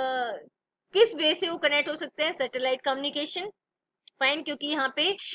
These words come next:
जो distance है वो बहुत ज्यादा है। फाइन, तो satellite communication से connect हो सकते हैं।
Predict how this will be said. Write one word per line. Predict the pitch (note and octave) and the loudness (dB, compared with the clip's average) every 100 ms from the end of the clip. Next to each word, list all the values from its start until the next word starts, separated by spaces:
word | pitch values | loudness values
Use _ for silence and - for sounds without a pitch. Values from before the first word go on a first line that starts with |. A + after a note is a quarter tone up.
| - - | -10 -8
जो | C4+ C#4 C5+ B3+ B3+ B3 A#3+ A#3 | -2 2 4 6 6 4 4 2
distance | C4 - E4 E4+ F#4+ | 0 0 -2 0 0
है | |
वो | F#4+ D#4 | 0 4
बहुत | C4+ D4 C4 | 4 4 2
ज्यादा | B3 G3+ F#3+ | 0 -2 -8
है। | D#3 | -12
फाइन, | - D4+ G#4 | -6 0 0
तो | G4+ F#4 | 0 -4
satellite | C4+ C4 C4+ C4+ | -4 -2 0 2
communication | C#4 C4+ C#4 C#4 D4+ D4 | 0 0 -2 -4 -6 -8
से | D4 | -8
connect | D4 C#4+ D4 | -4 -4 -4
हो | |
सकते | D#4 - D4+ | -8 -6 -2
हैं। | E4 G4 | 0 -2